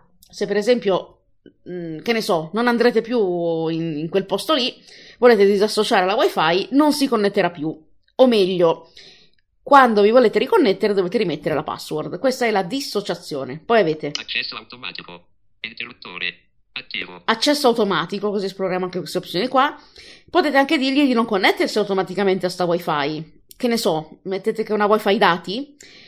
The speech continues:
Speaker 1: eh, con giga limitati, potete anche dire di non connettersi automaticamente, per assurdo. Vabbè, io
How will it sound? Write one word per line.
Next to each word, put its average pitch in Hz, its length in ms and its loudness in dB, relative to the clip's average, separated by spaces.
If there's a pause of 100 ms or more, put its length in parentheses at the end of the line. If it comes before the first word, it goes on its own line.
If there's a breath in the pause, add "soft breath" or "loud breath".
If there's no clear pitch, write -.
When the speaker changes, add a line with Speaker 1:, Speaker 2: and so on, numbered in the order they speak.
(160 loud breath)
Speaker 1:
eh, 180 1000 4
con 202 200 0
giga 196 640 -2
limitati, 208 720 -2
potete 294 260 -4
anche 285 180 -2
dire 208 260 2
di 196 80 -2
non 185 100 0
connettersi 185 480 -4
automaticamente, 160 720 -6
per 160 140 -4
assurdo. 156 480 -8
Vabbè, 170 280 0
io - 360 -6